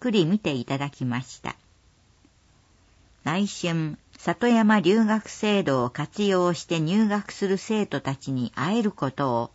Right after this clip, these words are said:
今から楽しみにして待っています。問い合わせ先、学校教育総務課。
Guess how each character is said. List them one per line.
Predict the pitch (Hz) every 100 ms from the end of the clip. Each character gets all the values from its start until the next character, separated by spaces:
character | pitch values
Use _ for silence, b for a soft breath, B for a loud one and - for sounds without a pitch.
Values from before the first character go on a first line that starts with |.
| _ _ _ -
今 | 185 170
か | - 123
ら | 113 - -
楽 | 180 240
し | - 247
み | 220
に | 139 117
し | -
て | 151
待 | 139 180
っ | - -
て |
い | 123 120
ま | 117 120
す。 | - - - _ _ _ _ _ _ _ _ _ _ _ _ _ _ _ _ _ _ _
問 | - 196 214
い | 196
合 | 175
わ | 175
せ | -
先、 | 151 147 - - 131 - _ b b b b -
学 | 160 160 _
校 | 240 226 214
教 | - 214 185
育 | 143 - 127
総 | - 156 165
務 | 147 139
課。 | - 123